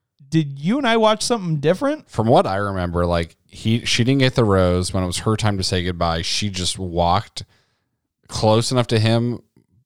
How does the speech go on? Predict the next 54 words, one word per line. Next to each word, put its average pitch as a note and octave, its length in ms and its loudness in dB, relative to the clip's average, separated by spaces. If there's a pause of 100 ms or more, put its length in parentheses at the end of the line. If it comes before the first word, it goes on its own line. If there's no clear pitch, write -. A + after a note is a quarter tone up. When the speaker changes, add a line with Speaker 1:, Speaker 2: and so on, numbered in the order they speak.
(220)
Speaker 2:
but G2+ 200 -4
not F#2 260 -4
super G#2+ 340 0
close. F2+ 520 -4 (460)
And G2 160 -4
he G2+ 140 -2
was F#2+ 160 -2
kinda F#2 160 -4
like, E2+ 200 -10 (380)
"Okay, F2+ 340 -6
like, E2+ 200 -8
are F2 80 -8
we, D#2+ 80 -12 (100)
you F2+ 160 -12
gonna F2 100 -8
give D#2+ 120 -10
me D2+ 60 -10
a C#2+ 60 -8
hug G#2+ 300 0
or D2+ 100 -10
say A2+ 260 0
something F#2+ 460 -4
or C#2+ 100 -10
what?" F2 420 -4 (560)
And G2 120 -4
then F#2 220 -2
she F#2+ 300 -2
just F2+ 180 -4
said, F2 160 -6 (140)
"I G#2 60 -6
have G#2 80 -4
nothing E2+ 260 -10
to - 80 -14
say - 160 -10
to C#2 80 -16
you," C2+ 60 -14
and D2 100 -14
then C#2+ 80 -16
turned E2 340 -8
and D#2 100 -16
walked C#2 300 -14
away. B1 400 -16 (240)
Speaker 1:
Yeah. D#3 300 0 (400)
Speaker 2:
I - 60 -14
was D#2+ 100 -10
like, - 220 -12
"Okay." G2+ 560 -8 (1160)
But A2 80 -10
that's A2+ 200 -6
all G2 120 -4
I D2+ 100 -8
remember C#2+ 360 -8
from - 180 -12
that. B1 160 -12